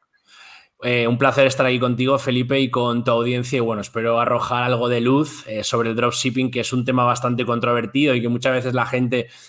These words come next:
no tiene muy claro qué significa. Y bueno, pues yo que he estado bastante metido en él y que la verdad es que profundiza mucho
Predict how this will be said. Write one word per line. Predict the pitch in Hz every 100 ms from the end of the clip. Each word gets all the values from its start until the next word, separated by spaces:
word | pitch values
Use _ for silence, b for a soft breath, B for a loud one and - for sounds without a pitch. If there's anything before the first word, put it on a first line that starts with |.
| B
no | 139 131
tiene | 143 139
muy | 139 135
claro | 143 135
qué | 131
significa. | 123 127 123 120 135 165 151
Y |
bueno, | 120 113 101
pues | 104
yo | 107
que | 117
he |
estado | - 120 117
bastante | 113 - 110 117
metido | 107 123 131 123
en | 120
él | 127
y | 113
que | 110
la | 98 101 101
verdad | 101 101
es |
que | 113
profundiza | 110 - 110 - 110
mucho | 110 - 113 107